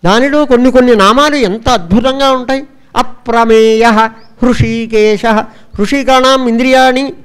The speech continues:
ఇంద్రియాణాం ఈశ హృషీకేశ. అప్రమేయ, తెలియజేయబడేవాడు కాదుట ఆయన. ఇదేమిటండి,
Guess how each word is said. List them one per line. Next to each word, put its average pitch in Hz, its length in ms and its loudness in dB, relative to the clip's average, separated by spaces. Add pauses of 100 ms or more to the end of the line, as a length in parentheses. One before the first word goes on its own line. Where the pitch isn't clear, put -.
(160)
ఇంద్రియాణాం 247 720 0
ఈశ 233 220 -2
హృషీకేశ. 247 920 0 (520)
అప్రమేయ, 240 960 2 (320)
తెలియజేయబడేవాడు 254 1300 2
కాదుట 226 380 -2
ఆయన. 156 300 -2 (640)
ఇదేమిటండి, 277 960 -2